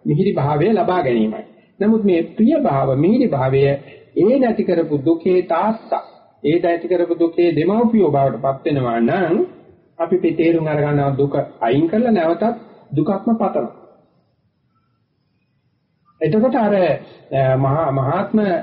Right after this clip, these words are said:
ජීවාත්ම නැත්තම්, අ, පරමාත්ම ජීවාත්ම කියන සංකල්පයටත් විශාල වශයෙන්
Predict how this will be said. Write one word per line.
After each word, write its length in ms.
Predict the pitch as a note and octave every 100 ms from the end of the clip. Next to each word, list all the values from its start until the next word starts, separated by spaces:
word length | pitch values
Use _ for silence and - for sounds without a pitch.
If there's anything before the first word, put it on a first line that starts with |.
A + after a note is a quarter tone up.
| - - - _ -
ජීවාත්ම 600 | C#3+ F3+ G3+ F#3 E3+ D#3
නැත්තම්, 400 | C#3 C#3 D3 C3 A2+ - -
අ, 120 | - B2+
පරමාත්ම 640 | A#2+ C#3+ E3 F#3+ G#3 G#3+ G#3+
ජීවාත්ම 540 | F3 F#3+ G#3 G3+ G3+ G3+
කියන 200 | F#3+ F3+
සංකල්පයටත් 720 | D#3 F3+ G#3+ A#3 A3 E3 B2 D3+ A#3 - - _ _ _ _ _ _ _ _ _ _
විශාල 540 | - C3 B2 C3+ E3+ G#3
වශයෙන් 360 | F3+ C#3+ D#3+